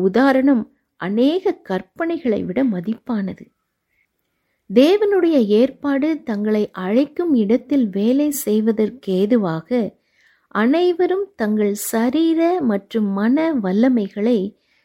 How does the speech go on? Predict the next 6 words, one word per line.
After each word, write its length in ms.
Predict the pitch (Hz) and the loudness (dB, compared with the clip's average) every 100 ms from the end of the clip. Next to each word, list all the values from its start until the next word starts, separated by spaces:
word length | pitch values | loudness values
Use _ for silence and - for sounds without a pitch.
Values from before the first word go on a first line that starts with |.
| _ 247 | _ -2
தங்களால் 520 | 254 294 294 320 349 | 2 2 2 2 2
இயன்ற 560 | 226 254 320 359 359 | 2 2 0 -2 0
மட்டும் 380 | 285 196 233 294 | 0 -2 -4 -4
வளர்த்து 480 | 214 196 277 - 320 | -4 -4 -6 -8 -14
கொள்ளட்டும். 580 | - 196 185 170 170 - _ _ _ _ _ _ _ _ _ - | -10 -6 -4 -6 -8 -14 _ _ _ _ _ _ _ _ _ 0
கிறிஸ்துவிடமிருந்து 1120 | 214 226 - 254 226 214 208 208 226 240 | 2 2 -4 0 2 2 2 2 2 0